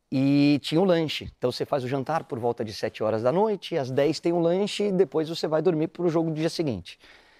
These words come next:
A gente saiu do lanche e era um resort grande, então nós fomos pro restaurante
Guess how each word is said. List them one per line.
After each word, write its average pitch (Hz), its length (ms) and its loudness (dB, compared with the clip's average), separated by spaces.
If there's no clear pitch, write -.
A 202 100 2
gente 196 140 2
saiu 190 120 4
do 185 60 4
lanche 208 260 2
e - 20 4
era 196 80 2
um 190 60 2
resort 147 460 -2
grande, 151 400 0
então 151 360 -2
nós 120 220 -8
fomos 123 300 -4
pro - 180 -8
restaurante 160 720 0